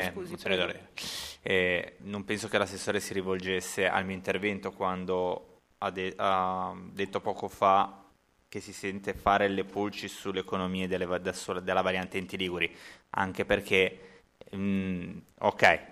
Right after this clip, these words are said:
Speaker 2: soltanto questo, perché comunque essendo consigliere comunale eletto democraticamente dai cittadini è mio compito poter fare questo tipo di domande agli uffici, in questo caso in sede di commissione, piuttosto che attraverso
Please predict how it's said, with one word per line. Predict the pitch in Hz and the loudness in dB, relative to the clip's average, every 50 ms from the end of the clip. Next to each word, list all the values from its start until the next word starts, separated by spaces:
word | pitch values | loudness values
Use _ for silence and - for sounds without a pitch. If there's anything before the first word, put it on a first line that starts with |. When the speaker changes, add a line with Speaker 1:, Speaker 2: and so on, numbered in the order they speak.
| - - _ | -20 -20 _
Speaker 2:
soltanto | - - - 110 92 - 107 98 - 196 | -16 -2 -2 2 4 4 4 4 2 4
questo, | - 113 98 90 - - 90 | 6 4 4 4 2 -2 -4
perché | - 98 95 85 | -4 -4 -6 -4
comunque | - - 117 104 90 90 90 - 101 92 - | -2 -2 0 0 0 -2 -2 0 -2 -2 -2
essendo | - 92 - - 101 95 92 92 90 95 95 92 - - - - - - - - _ _ _ _ | -4 -8 -6 -2 -2 0 0 2 4 6 6 6 4 0 -8 -16 -20 -20 -20 -20 _ _ _ _
consigliere | _ 107 104 104 - 117 113 110 110 104 | _ -2 -2 0 2 6 8 10 8 8
comunale | - 113 110 110 110 104 98 95 92 | 6 4 4 8 8 8 8 8 6
eletto | 90 95 101 98 92 95 110 98 | 6 6 6 4 4 4 2 2
democraticamente | 101 95 98 - 113 101 95 104 98 104 104 98 107 | 2 0 0 0 -2 -2 -2 0 -2 -2 0 0 -2
dai | 95 90 | -4 -4
cittadini | 104 - 120 110 95 92 92 95 95 95 98 98 98 98 98 - | 2 4 4 4 6 4 2 0 2 2 0 0 0 -2 -6 -4
è | - 101 101 | -2 -2 -2
mio | 101 101 107 110 101 - | 0 0 0 0 0 0
compito | - 117 110 101 107 104 104 | 2 2 2 2 2 0 0
poter | - 113 101 - 113 104 101 101 101 98 - - - - - - - - _ _ _ _ _ | 0 0 0 4 6 6 8 8 6 4 2 0 -6 -12 -16 -18 -18 -20 _ _ _ _ _
fare | _ - 113 107 107 104 104 98 | _ 10 12 12 12 12 10 8
questo | - 113 98 - 107 | 6 2 4 4 0
tipo | - - 104 - 107 | 0 0 0 2 4
di | 101 98 | 4 6
domande | 98 101 98 101 98 95 95 92 90 85 | 6 4 6 6 6 6 6 4 2 0
agli | 87 90 113 | 2 2 0
uffici, | 123 - - 123 135 139 147 147 - - 160 147 | -4 -4 -4 -2 0 0 0 0 0 0 2 0
in | 110 95 | 0 -2
questo | - 101 90 - 95 | -4 -6 -6 -6 -6
caso | - - 92 90 87 | 0 2 2 2 2
in | 90 90 | -2 -6
sede | - - 92 90 | -6 -6 -4 -4
di | 87 85 | -4 -4
commissione, | - 90 107 - - - - 90 90 92 92 | -4 -6 -6 -6 -8 -4 0 0 0 0 0
piuttosto | - - 90 - - 87 85 87 - - 104 | -4 -8 -12 -4 -2 -2 -2 -2 -4 -8 -10
che | 95 - - | -8 -2 -2
attraverso | 87 85 - 92 95 90 90 87 87 87 87 - - - 98 92 90 - | -2 -2 0 0 0 2 4 4 4 4 4 0 -2 0 2 2 2 0